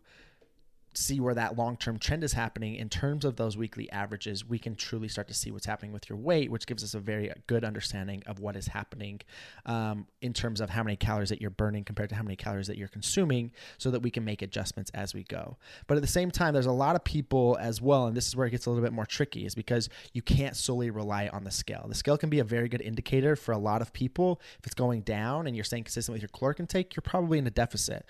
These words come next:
But there are also people, if you're relatively new to strength training, you start lifting hard, you start putting yourself in a, in a slight calorie s-, deficit, you're eating enough protein, you can potentially build muscle at a pretty fast rate right up front, almost as fast of a rate as you can drop body fat.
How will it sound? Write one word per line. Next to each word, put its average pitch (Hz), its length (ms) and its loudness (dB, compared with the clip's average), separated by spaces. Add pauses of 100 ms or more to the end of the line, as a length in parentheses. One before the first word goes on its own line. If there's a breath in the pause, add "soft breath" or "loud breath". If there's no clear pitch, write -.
(240 loud breath)
But - 80 -4
there 170 160 8
are 160 60 8
also 180 360 4
people, 143 420 2
if 127 120 0
you're 120 100 0
relatively 127 500 2
new 127 140 0
to 110 60 -2
strength 147 340 0
training, 120 380 -2
you 117 80 -4
start 110 260 -2
lifting 123 340 -2
hard, 117 460 4 (320 loud breath)
you 123 80 -2
start 117 540 2
putting 131 180 0
yourself 123 280 0
in 120 60 -4
a, 117 180 -4
in 123 120 -4
a 117 40 -2
slight 110 360 -2
calorie 120 340 2
s-, - 220 -8 (100)
deficit, 123 680 2 (240 loud breath)
you're 123 120 -2
eating 131 200 2
enough 127 200 0
protein, 151 500 2
you 165 120 0
can 208 120 0
potentially 151 460 0
build 127 360 0
muscle 113 560 -4 (320 loud breath)
at 123 140 0
a 117 240 2 (300)
pretty 190 260 0
fast 123 420 0
rate 110 320 -2
right 117 180 2
up 104 100 -4
front, 107 280 -6
almost 170 260 0
as 143 100 2
fast 135 260 2
of 127 60 0
a 117 40 0
rate 117 200 0
as 110 120 -2
you 110 80 -2
can 113 260 -2
drop 107 320 -2
body 151 260 2
fat. 107 460 -4